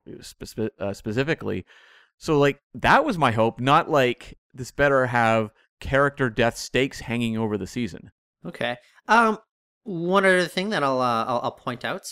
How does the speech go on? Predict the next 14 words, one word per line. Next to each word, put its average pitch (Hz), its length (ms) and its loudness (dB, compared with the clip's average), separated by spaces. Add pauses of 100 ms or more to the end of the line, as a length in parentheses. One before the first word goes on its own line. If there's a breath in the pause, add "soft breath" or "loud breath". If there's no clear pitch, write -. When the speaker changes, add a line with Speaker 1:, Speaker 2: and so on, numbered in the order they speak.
(140)
Speaker 2:
uh, 131 600 -4
you 135 160 -6
know, 120 180 -6
uh, 117 220 -2
with 127 220 -6
regards 127 220 -4
to 123 60 -10
Terry 123 380 -6 (260)
Meta-, 135 300 -10 (160)
Matalas 131 480 -4
dropping 131 320 -4
bombs 123 340 0
here, 147 280 -2 (300 loud breath)
uh, 139 360 2